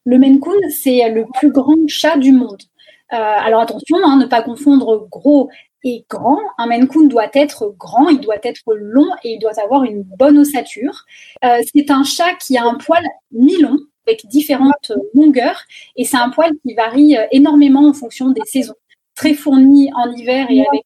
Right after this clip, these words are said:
collerette, euh, assez, euh, abondante. En été, ils ont un poil qui est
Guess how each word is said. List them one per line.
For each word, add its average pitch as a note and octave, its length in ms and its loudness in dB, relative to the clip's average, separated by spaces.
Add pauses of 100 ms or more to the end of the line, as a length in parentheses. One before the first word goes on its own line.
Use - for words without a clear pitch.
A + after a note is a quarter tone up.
collerette, C#4+ 520 0
euh, G#3+ 500 -6
assez, B3 320 -2
euh, A3+ 40 2 (280)
abondante. B3+ 500 0 (300)
En B3+ 160 4
été, C4 220 2
ils D#4 280 0
ont A#3 80 -4
un G#3+ 120 -8
poil C#4+ 200 0
qui A#3+ 240 -10
est G#3+ 160 -4